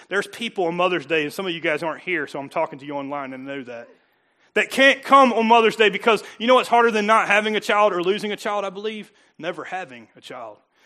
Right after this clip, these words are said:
And every Mother's Day, it's like a pit in their stomach that goes, "Well, I see all these pictures, and I know we should be happy for all these people, and we saw all our kids up here on the screen, but I don't have any kids.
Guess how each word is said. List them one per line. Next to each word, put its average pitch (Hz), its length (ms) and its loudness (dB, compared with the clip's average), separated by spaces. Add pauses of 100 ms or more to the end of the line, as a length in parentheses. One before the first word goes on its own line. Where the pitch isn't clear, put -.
(120)
And 175 100 -4
every 247 240 4
Mother's 226 280 6
Day, 196 140 2
it's 190 120 -4
like 202 220 0
a 180 80 -8
pit - 340 -6
in 214 100 -4
their 202 120 -2
stomach 226 320 -2
that 185 80 -2
goes, 190 200 2 (220)
"Well, 403 140 -6 (360)
I - 100 -2
see 294 300 0
all 247 140 8
these 226 140 0
pictures, 247 420 -2
and 208 100 -2
I 208 80 2
know 233 200 4
we 254 100 -2
should 220 160 -8
be 214 80 -2
happy 240 440 2
for - 340 -2
all 226 120 6
these 240 160 -2
people, 233 400 0 (140)
and 190 100 0
we 214 80 -2
saw 233 240 0
all 202 280 4
our 226 200 6
kids 247 400 0
up 220 140 0
here 233 140 4
on 226 100 6
the 208 80 -2
screen, 233 380 -2
but 196 120 0
I 220 120 6
don't 269 200 6
have 277 280 2
any 240 180 2
kids. 151 720 -4